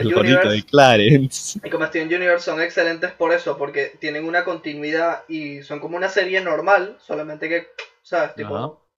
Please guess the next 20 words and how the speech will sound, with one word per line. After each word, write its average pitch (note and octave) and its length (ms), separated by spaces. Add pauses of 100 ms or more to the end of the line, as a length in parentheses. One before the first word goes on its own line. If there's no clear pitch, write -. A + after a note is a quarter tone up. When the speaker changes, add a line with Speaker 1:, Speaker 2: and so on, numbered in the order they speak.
(120)
Speaker 2:
en D3 80
animación D3 600
y - 40
para D3 240
niños. D3+ 360
Así C#3+ 160
que D3 400
me D3+ 140
pare-, D#3 240
eso B3+ 160
me A#3+ 100
parece D3+ 260
excelente, - 440 (120)
la C#3+ 160
verdad, C#3+ 300
para C#3+ 180
comenzar. C#3+ 320 (640)
Speaker 1:
Antes C#3+ 260
de C#3+ 80
continuar, A#2+ 560